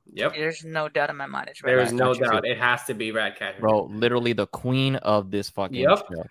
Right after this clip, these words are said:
Speaker 1: Like, 'cause I was, I stay, I was thinking, like, "Who, what, what, what, what kind of character could he use?"
Speaker 3: I
Speaker 1: 'Cause
Speaker 3: think,
Speaker 1: I'm
Speaker 3: I think as most
Speaker 1: 'cause
Speaker 3: obvious, it would have been a, a Harley Quinn one.
Speaker 1: I didn't
Speaker 3: But,
Speaker 1: want, I, but I
Speaker 3: uh,
Speaker 1: wouldn't wanna see a Harley Quinn show, though.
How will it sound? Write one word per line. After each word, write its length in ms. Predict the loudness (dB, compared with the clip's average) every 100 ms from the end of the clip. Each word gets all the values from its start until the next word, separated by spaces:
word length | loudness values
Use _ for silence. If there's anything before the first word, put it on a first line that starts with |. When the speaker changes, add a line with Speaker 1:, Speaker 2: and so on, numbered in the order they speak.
| _ 2
Speaker 1:
Like, 160 | 4 6
'cause 140 | 6
I 100 | 8
was, 160 | 8 6
I 140 | 4
stay, 260 | 4 6 8
I 80 | 8
was 120 | 6
thinking, 180 | 4 4
like, 160 | 2
"Who, 140 | 0 0
what, 280 | -2 -2
what, 240 | -8 -10 -8
what, 240 | -10 -8
what 140 | -8 -4
kind 120 | -4
of 100 | -2
character 320 | 0 0 -2
could 100 | -6
he 100 | -6
use?" 80 | 0
Speaker 3:
I 20 | 2
Speaker 1:
'Cause 80 |
Speaker 3:
think, 140 | 4 6
Speaker 1:
I'm 80 | 6
Speaker 3:
I 40 | 4
think 200 | 0 -4 _ _ -18 0
as 260 | 2 2 2
most 200 | 0 2
Speaker 1:
'cause 20 |
Speaker 3:
obvious, 340 | 0 0 0
it 80 | -2
would 120 | 0
have 100 | 0
been 140 | 0 -2
a, 140 | -4 -10 -8
a 140 | -6
Harley 260 | -2 -2 -2
Quinn 420 | -4 -6 -6 -8
one. 340 | -6 -4 -4 -10 _ _ _ _ 0
Speaker 1:
I 80 |
didn't 160 | 2 4
Speaker 3:
But, 180 | 6 8
Speaker 1:
want, 180 | 6 6
I, 80 | 6
but 180 | 6
I 20 | 4
Speaker 3:
uh, 60 |
Speaker 1:
wouldn't 320 | 2 0 0
wanna 180 | 0 0
see 220 | -2 -2
a 60 | -2
Harley 260 | 0 -2 -4
Quinn 220 | -8 -10
show, 280 | -8 -8 -8
though. 300 | -8 -12